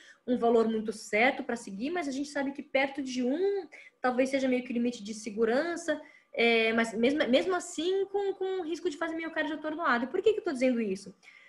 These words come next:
Porque é super comum a gente ver o paciente que tá com balanço positivo, eles quererem na U T I fazer duzentos, trezentos M L hora de U F.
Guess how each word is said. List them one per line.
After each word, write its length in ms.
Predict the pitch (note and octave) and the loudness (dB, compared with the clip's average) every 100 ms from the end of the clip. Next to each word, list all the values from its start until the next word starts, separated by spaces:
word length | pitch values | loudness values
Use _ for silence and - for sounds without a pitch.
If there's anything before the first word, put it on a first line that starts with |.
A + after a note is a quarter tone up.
| _ - | _ -6
Porque 180 | C4+ D#4+ | -4 0
é 20 | |
super 300 | G#4+ G#4+ G4+ | 0 0 0
comum 280 | D#4+ C4+ E4 | 0 -2 0
a 60 | |
gente 240 | C#4 C#4 B3+ | 0 0 0
ver 80 | |
o 40 | C#4 | 0
paciente 360 | C4+ C4 C4 | 0 -2 -4
que 60 | - | -4
tá 120 | B3 | -4
com 120 | A#3+ | 0
balanço 400 | A#3 A3 A3 G#3+ | 2 2 0 -4
positivo, 760 | G3 G3 F#3 - D#4 F4 A3 - _ _ _ _ - | -8 -8 -8 -6 -2 -2 -4 -8 _ _ _ _ -4
eles 160 | B3+ A#3+ | -2 4
quererem 260 | B3+ B3 | 6 6
na 120 | C4 B3 | 6 2
U 20 | |
T 120 | C4 | 0
I 60 | C4 | -2
fazer 180 | B3 | 0
duzentos, 460 | B3 C4 B3 C#4+ C4 | 0 2 2 0 0
trezentos 380 | - C4+ C#4 C4 | 2 4 4 4
M 160 | B3+ | 4
L 160 | B3 A#3+ | 6 6
hora 160 | A#3+ A3+ | 4 4
de 80 | |
U 60 | A#3+ | 2
F. 360 | G#3+ G3 G3 | 2 2 -4